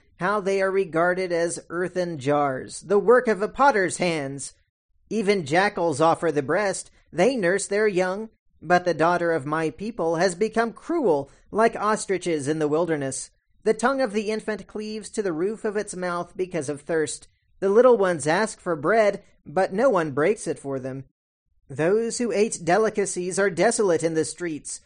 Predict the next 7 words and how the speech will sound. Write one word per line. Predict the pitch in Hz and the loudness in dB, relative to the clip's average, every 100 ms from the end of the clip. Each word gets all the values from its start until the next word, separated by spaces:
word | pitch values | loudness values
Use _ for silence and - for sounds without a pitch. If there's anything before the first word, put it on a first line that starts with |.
| _ _ _ | _ _ _
Those | 127 165 214 170 131 | -2 2 2 2 0
reared | 160 190 165 | 0 2 2
in | 147 139 | 0 -2
purple | - 277 233 185 226 | -4 -4 0 2 2
embrace | 226 156 185 202 202 | 0 -2 -2 -2 -6
ash | 190 165 170 - | -10 -8 -8 -10
pits. | - 131 120 - - | -10 -8 -8 -12 -14